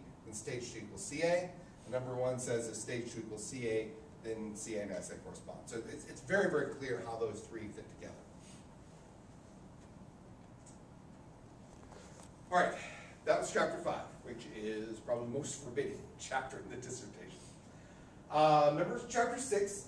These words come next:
discusses methods to decrease diversity. The name of this technique that I'm describing is diverse double compiling. Where does this diverse come from? Well, we need some justified confidence in the trusted compiler and the, uh, environments. Okay, that's what that word trusted is all about.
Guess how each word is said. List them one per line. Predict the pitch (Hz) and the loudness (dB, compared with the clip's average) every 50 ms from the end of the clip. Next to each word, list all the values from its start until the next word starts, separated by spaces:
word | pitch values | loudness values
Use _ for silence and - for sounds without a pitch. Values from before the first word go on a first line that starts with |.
| - - | -12 -6
discusses | - 151 151 - - 139 127 - 160 160 151 147 147 | -4 -4 -4 0 2 2 2 2 2 -2 -4 -4 2
methods | 143 143 147 - 165 151 - | 2 2 2 2 0 -4 -4
to | - - 139 | -6 -8 -10
decrease | 123 - - 143 135 131 - | -10 -10 -8 -6 -6 -6 -4
diversity. | - - - 131 120 117 - 110 - - - - - - - - - - - - - | -6 -6 -4 -2 -2 -2 -4 -4 -8 -10 -12 -14 -16 -16 -16 -16 -16 -16 -16 -8 -2
The | 135 135 | -2 0
name | 135 135 147 170 190 196 | 0 2 2 4 4 4
of | 226 | 4
this | 214 202 - - | 2 0 -2 0
technique | 214 190 - - - 160 156 156 - 151 | 0 0 0 0 -2 -4 -4 -4 -2 0
that | 135 | 0
I'm | 131 131 123 | 0 0 -2
describing | - - - 135 131 135 135 139 139 135 123 | -4 -2 2 4 4 4 4 2 -2 -4 -4
is | 120 120 117 | -4 -4 -4
diverse | - 123 117 120 143 160 180 175 - | -4 -6 -2 0 2 4 4 4 4
double | - - - - | 2 0 0 0
compiling. | - - 120 - 107 104 98 87 87 - - - - - - - - - - - - - - | -4 -6 -8 -6 -4 -4 -4 -4 -6 -10 -10 -12 -14 -16 -16 -16 -18 -18 -18 -18 -18 -16 -6
Where | - 107 160 | -2 0 0
does | 170 - - | 0 0 0
this | 165 170 - | -2 -4 -2
diverse | - 147 - 156 165 170 175 175 | -4 -4 -2 0 0 0 0 -2
come | - - 107 104 98 | -4 -4 -4 -4 -4
from? | 95 - - - - - - - - - - - - | -6 -8 -8 -8 -12 -14 -16 -18 -18 -18 -18 -8 -4
Well, | 165 170 175 | -2 0 2
we | 226 220 | 2 2
need | - 269 277 247 - | 2 2 0 0 0
some | - - - - 220 220 233 233 - - | -2 -4 2 6 6 6 6 6 4 0
justified | - - 214 220 220 - - 233 220 196 185 185 185 185 185 | 2 4 4 4 4 0 -2 -2 0 0 0 0 -2 -2 2
confidence | 180 175 175 175 - 214 214 - - - - - | 2 2 2 2 0 -4 -4 -6 -8 -10 -12 -10
in | 135 127 123 | -10 -8 -8
the | - | -6
trusted | - - 120 - - - - | -4 -4 -4 -4 -4 -8 -8
compiler | - 139 135 135 135 127 123 - - - - - - 113 - - - 120 | -8 -8 -4 0 0 0 0 0 0 0 -2 0 -2 -12 -12 -10 -6 -6
and | 117 117 117 117 113 | -6 -4 -6 -6 -6
the, | 117 117 113 113 113 117 | -6 -6 -6 -2 0 2
uh, | 117 113 113 117 120 | 2 2 2 0 -4
environments. | 120 120 123 120 113 - - - - - - - - - - - 135 | -4 -2 0 0 0 -2 -6 -10 -12 -12 -14 -14 -16 -18 -14 -10 -10
Okay, | - - | -8 -6
that's | - 139 - - - | -6 -8 -8 -8 -10
what | 123 117 - | -10 -6 -4
that | 131 113 117 | -4 -4 -2
word | 123 120 113 | -4 -6 -6
trusted | - 143 127 - - 107 95 95 | -4 -4 -4 -4 -6 -8 -10 -10
is | - 107 | -8 -6
all | 101 101 - - | -6 -6 -6 -6
about. | - 90 - - | -8 -8 -8 -10